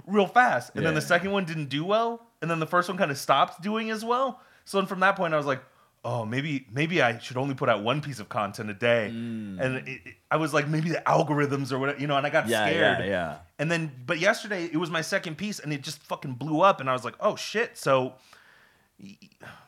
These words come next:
Speaker 1: you can overguess it in, in, you can overthink it in social
Speaker 2: That's,
Speaker 1: media.
Speaker 2: yeah, you can a-, overanalyze a lot of things, uh, and sometimes it hits, sometimes it don't.
Speaker 1: What's your, what's your suggestion to me as I'm, as I'm starting to, 'cause it's like,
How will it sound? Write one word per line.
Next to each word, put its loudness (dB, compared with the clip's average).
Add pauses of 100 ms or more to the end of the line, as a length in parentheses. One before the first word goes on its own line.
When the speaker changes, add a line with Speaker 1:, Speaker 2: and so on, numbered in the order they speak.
(220)
Speaker 1:
you -10
can -6
overguess 0
it -4
in, -4
in, -6
you -4
can -4
overthink -2
it -2
in -6
social 0
Speaker 2:
That's, 6
Speaker 1:
media. 6
Speaker 2:
yeah, 8
you 4
can 0
a-, -2
overanalyze 4
a -8
lot 2
of -6
things, -4
uh, 8
and 0
sometimes -6
it -8
hits, -6
sometimes -8
it -8
don't. -6 (380)
Speaker 1:
What's -4
your, 0
what's -2
your 0
suggestion -4
to -8
me -4
as 0
I'm, -2 (100)
as 0
I'm -2
starting -4
to, -8
'cause -12
it's -10
like, -6